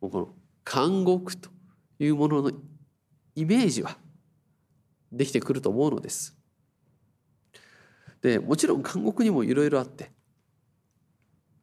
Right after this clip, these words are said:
まあ、時代や場所によって、その置かれている状況によって違いはあります。古代の勧告を、資料をもとにして、あれこれと考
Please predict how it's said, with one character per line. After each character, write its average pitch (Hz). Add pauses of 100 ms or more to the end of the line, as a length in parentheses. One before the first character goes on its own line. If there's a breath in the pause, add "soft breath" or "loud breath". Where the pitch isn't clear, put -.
(120)
ま 107
あ、 -
時 127
代 156
や 175
場 135
所 160
に 147
よ 139
っ -
て、 - (720)
そ -
の 110 (320)
置 139
か 139
れ 165
て 175
い 170
る 151
状 139
況 170
に 160
よ 151
っ -
て 156
違 117
い 123
は 180
あ 160
り 151
ま 143
す。 - (2500)
古 190
代 226
の 107
勧 113
告 104
を、 101 (400 soft breath)
資 -
料 156
を 113
も 113
と 170
に 123
し -
て、 - (440)
あ 120
れ 135
こ 127
れ 120
と 117
考 127